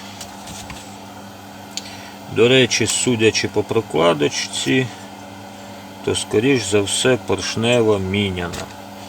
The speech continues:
Так, поршнева міняна, зірвали ті різьбуліки і зажали текстоліт. Ну, от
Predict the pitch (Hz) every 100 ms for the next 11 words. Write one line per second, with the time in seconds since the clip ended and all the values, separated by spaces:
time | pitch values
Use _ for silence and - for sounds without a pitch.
0 | - - - - - - - - - -
1 | - - - 92 - 110 101 98 123 156
2 | 143 123 110 - - - 95 95 107 113
3 | 104 95 95 104 101 101 - 156 147 120
4 | - 113 - - - - - - 127 131
5 | - - - - - - - - - 104
6 | 95 104 95 120 127 113 104 92 - -
7 | - - - - - - - - - -
8 | - - - - - - - - 98 98
9 | 92 - - - - - - - - -
10 | - - 95 95 98 - - - - -
11 | - - - - - - - - - -
12 | - - - - - 107 101 92